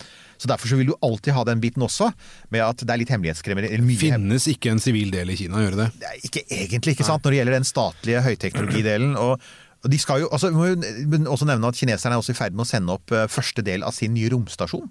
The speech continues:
Speaker 1: For kineserne får jo ikke lov til å være på I S S på grunn av amerika-, eh, en amerikansk lov som sier at, eh, kineserne får ikke lov til å være i kontakt med amerikansk høyteknologi, romteknologi. Så de får ikke besøke den internasjonale romstasjonen, så de bygger nå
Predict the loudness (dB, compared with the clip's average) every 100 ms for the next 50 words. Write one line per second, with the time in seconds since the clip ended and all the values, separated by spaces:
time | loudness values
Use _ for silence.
0 | _ _ _ -20 -20 -18 -4 -2 2 2
1 | 2 0 2 0 2 0 0 0 0 -2
2 | -4 -2 0 -2 -4 -4 0 0 0 0
3 | -2 -2 -4 -2 0 0 0 -2 -2 -4
4 | 0 -2 0 -2 -2 0 0 -2 -6 -4
5 | -2 -4 -4 -6 -8 -6 -6 -4 -4 -6
6 | -4 -8 -10 -8 -10 -8 -8 -8 -8 -10
7 | -12 -10 -8 -4 -4 -4 -6 -10 -10 -6
8 | -6 -8 -20 -20 -20 -20 -12 0 2 2
9 | 0 0 0 0 -2 0 2 2 2 0
10 | -2 0 0 0 -2 -4 -2 -2 0 0
11 | 0 0 0